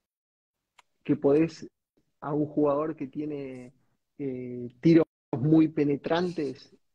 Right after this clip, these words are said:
ponerlo en una posición muy abajo para que juegue, entonces no, sentís que no te pueden atacar tanto, eh, o, o también invitarlo a que te suba,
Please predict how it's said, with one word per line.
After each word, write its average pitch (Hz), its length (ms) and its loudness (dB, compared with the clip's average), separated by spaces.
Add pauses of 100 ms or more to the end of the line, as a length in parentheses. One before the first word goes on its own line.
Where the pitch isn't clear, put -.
(260)
ponerlo 151 400 -4
en 147 60 -4
una 156 140 -6
posición 151 440 -8
muy 156 160 -4
abajo 147 400 -4
para 131 200 -10
que 131 100 -14
juegue, 160 400 -2
entonces 135 440 -10
no, 135 160 -14 (180)
sentís 139 300 -6
que 147 80 -6
no 143 100 -2
te 139 100 -2
pueden 143 180 -4
atacar 139 380 -4
tanto, 156 520 -2 (240)
eh, 127 460 -4
o, 131 540 -4 (260)
o 127 120 -10
también 156 300 4
invitarlo 160 520 2
a 143 60 -4
que 135 100 -12
te 135 100 -16
suba, 151 500 -6